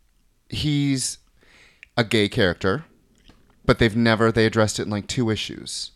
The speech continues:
So do you, I, I got, do you think that he's, was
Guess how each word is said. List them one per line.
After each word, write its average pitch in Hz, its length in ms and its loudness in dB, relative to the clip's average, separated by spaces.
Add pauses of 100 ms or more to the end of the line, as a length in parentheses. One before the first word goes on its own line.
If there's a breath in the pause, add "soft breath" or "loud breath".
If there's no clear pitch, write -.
(600 soft breath)
So 147 540 4 (680)
do 123 120 -4
you, 120 560 0 (260)
I, 101 160 -4
I 104 100 -2
got, - 320 -10
do - 80 -4
you 113 140 2
think 113 260 -2
that 113 140 -2
he's, 107 500 -4 (140)
was 101 600 0